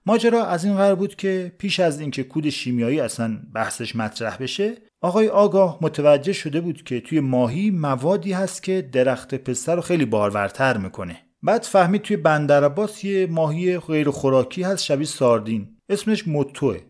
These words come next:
این ماهی خوراکی هم نیست، فراوون هم هست توی بندر عباس. کامیون کامیون این ماهی‌ها رو آورد تو کرمان. مدتی خب اونا رو میپوسوند، چون کودای حیوانی باید یه مدت بمونن تا بعد بریزن پای درخت.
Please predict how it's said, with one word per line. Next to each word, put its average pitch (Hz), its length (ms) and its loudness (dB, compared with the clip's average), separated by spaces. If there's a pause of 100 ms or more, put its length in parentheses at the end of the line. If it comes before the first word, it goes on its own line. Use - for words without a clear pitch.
(120)
این 196 180 4
ماهی 190 240 4
خوراکی 180 480 2
هم 170 180 0
نیست، 139 460 -10
فراوون 180 560 4
هم 220 140 2
هست 190 360 -2
توی 139 300 -2
بندر 120 480 0
عباس. - 400 -14
کامیون 208 460 4
کامیون 185 600 -2
این 165 120 -4
ماهی‌ها 147 340 2
رو 147 100 -2
آورد 139 300 -2
تو - 120 -12
کرمان. 175 640 -2 (200)
مدتی 180 440 2
خب 165 300 -4
اونا 147 180 0
رو 147 220 0
میپوسوند، 185 640 -4
چون 139 320 -8
کودای 123 320 0
حیوانی 117 400 -2
باید 135 180 2
یه 135 60 0
مدت 127 320 -4
بمونن 107 460 0
تا 117 80 -12
بعد 117 400 0
بریزن 104 300 -8
پای 101 240 -10
درخت. 123 400 -6